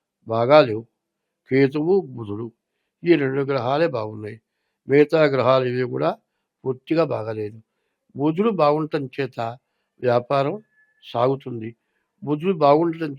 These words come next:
చేత తిట్టిన వాడిని కూడా తిరిగి తిట్టే మనస్తత్వం లేకుండా ఓర్చుకునేటువంటి మనస్తత్వం ఉంటుంది. కానీ ఈ రాశివాళ్ళ పరిస్థితి,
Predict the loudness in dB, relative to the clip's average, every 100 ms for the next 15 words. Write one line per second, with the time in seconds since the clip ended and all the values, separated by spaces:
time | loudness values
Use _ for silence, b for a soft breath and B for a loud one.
0 | -8 -6 -6 -8 -10 _ _ _ _ -12
1 | -8 -2 2 4 4 2 2 0 0 -2
2 | -2 -2 -4 -6 -2 -2 -2 -4 -4 -6
3 | -6 -6 -6 -6 -6 -4 -2 -2 _ _
4 | _ _ _ _ -2 4 4 4 0 -4
5 | -2 -2 -4 -6 -6 -6 -8 -10 -14 -12
6 | -12 -12 -14 -18 -18 -18 _ _ _ _
7 | -6 -2 0 0 -4 -10 _ _ _ -4
8 | 0 2 2 0 0 0 -2 -4 -6 -2
9 | -2 -2 -4 -8